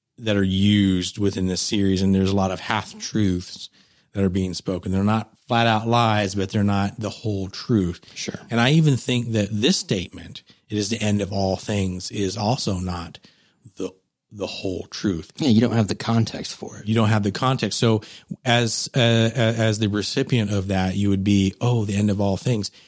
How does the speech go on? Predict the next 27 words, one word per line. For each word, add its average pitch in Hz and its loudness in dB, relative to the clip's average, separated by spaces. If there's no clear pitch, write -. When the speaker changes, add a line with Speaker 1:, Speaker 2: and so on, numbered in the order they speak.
Speaker 1:
A-, 143 -14
and 123 2
immediately, 120 2
because 110 -2
this 107 -2
is 98 0
what 98 -2
we're 110 4
wont 101 -2
to 139 -2
do, 117 2
"Oh, 147 -2
it's 180 0
the 175 0
end 175 4
of 151 0
all 143 4
things 120 0
as 98 0
I 98 -2
know 92 -4
it 87 -10
or 101 -2
as 101 -2
I 90 -4
understand 92 -4
it." - -14